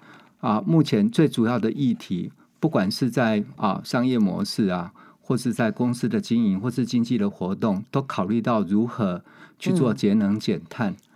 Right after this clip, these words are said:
Speaker 2: 是。
Speaker 1: 因为唯有节能减碳，我们才有办法让这个情形可能延后发生。比如说是这个月的九号，八月九号，
Speaker 2: 嗯。是。
Speaker 1: 那联合国的I P C C的组织，
Speaker 2: 嗯。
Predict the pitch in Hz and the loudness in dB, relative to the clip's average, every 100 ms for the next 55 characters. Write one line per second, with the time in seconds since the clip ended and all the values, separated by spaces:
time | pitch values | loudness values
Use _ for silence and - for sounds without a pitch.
0 | - - 202 220 170 151 175 110 101 123 | -16 2 4 4 4 6 6 4 2 2
1 | 139 135 107 80 - 113 98 - - _ | 2 2 0 -2 -2 0 0 -4 -20 _
2 | _ - 104 101 113 - 117 135 113 87 | _ -2 2 4 2 0 0 2 0 0
3 | 147 120 98 - 95 95 _ _ _ _ | 0 0 -2 -4 -6 -8 _ _ _ _
4 | - 165 120 110 165 120 107 - 104 107 | 0 2 2 0 0 2 0 0 2 2
5 | 131 95 95 107 95 104 104 95 113 131 | 2 0 0 0 0 0 0 0 0 -2
6 | 95 - 98 98 - 90 98 _ - _ | -2 -2 -2 -2 -4 -4 -6 _ -20 _
7 | - - 117 131 165 160 160 131 160 127 | -16 -2 0 4 2 4 2 0 0 2
8 | 123 139 110 101 90 - - 92 - 127 | 2 2 2 0 -2 -2 -2 -2 0 0
9 | 101 - 131 180 135 - 90 - 110 - | -2 -2 2 4 4 2 -4 -2 -2 -4
10 | - - 190 170 - _ - 151 139 131 | -8 -8 -8 -8 -18 _ -2 2 2 2
11 | 139 160 156 101 110 123 120 117 - 113 | 4 2 2 0 0 -2 -2 -2 0 -2
12 | - 110 98 - 185 180 107 110 | 0 0 0 0 0 2 2 0